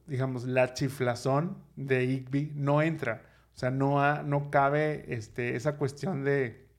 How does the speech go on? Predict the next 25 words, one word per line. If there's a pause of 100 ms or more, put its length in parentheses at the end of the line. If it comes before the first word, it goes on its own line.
(520)
de
decir,
ah,
o
sea,
voy
a
tirar
mi
vida,
y
en
este
caso,
eh,
su
vida
como
estudiante, (600)
para
ir
a
perseguir
un
sueño